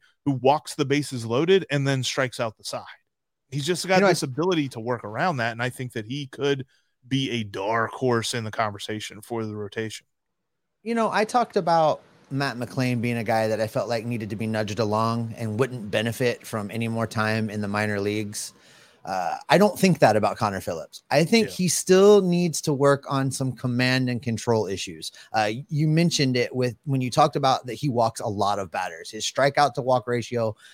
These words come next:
Speaker 2: is not where I think it needs to be to warrant a promotion to
Speaker 1: That's
Speaker 2: face
Speaker 1: fair.
Speaker 2: better hitters. You know what I mean? So, so for me, I think he's gonna be a guy that could make some noise to come up when there's an injury later on, when,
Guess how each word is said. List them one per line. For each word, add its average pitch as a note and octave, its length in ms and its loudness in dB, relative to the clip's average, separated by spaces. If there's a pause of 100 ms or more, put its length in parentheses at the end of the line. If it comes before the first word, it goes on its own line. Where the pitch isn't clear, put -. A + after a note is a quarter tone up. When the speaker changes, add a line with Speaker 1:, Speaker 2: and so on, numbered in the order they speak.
Speaker 2:
is B2 180 0
not C3 360 2
where B2+ 120 4
I A#2 120 2
think A#2+ 220 -4
it G#2+ 100 -8
needs A2+ 240 -6
to - 80 -12
be A2+ 220 -2
to A2 120 -6
warrant A2+ 540 -4
a A2+ 60 -8
promotion A2 840 -2 (300)
to - 80 2
Speaker 1:
That's B2+ 80 0
Speaker 2:
face A#2 240 2
Speaker 1:
fair. - 100 -10
Speaker 2:
better G#2 300 2
hitters. G2 560 -2
You C#3 100 0
know F3 120 8
what G3 100 12
I F#3 80 8
mean? F#3 260 4
So, E3+ 360 4 (260)
so G3+ 180 6
for D3+ 220 -2
me, G#3 440 2
I D#3+ 180 2
think D#3 280 -4
he's F3+ 400 -4
gonna D#3 220 -2
be C#3+ 180 0
a C3+ 60 0
guy A#2+ 400 2
that A#2 180 -8
could C3+ 160 -2
make C3 220 -4
some B2+ 200 -2
noise B2 500 0
to - 140 -10
come B2 280 -4
up A#2 240 -4 (840)
when A#2+ 120 -4
there's G2+ 220 -2
an G2+ 80 -6
injury A#2+ 360 2
later G2+ 300 0
on, A2+ 460 0 (100)
when, F#2+ 800 -10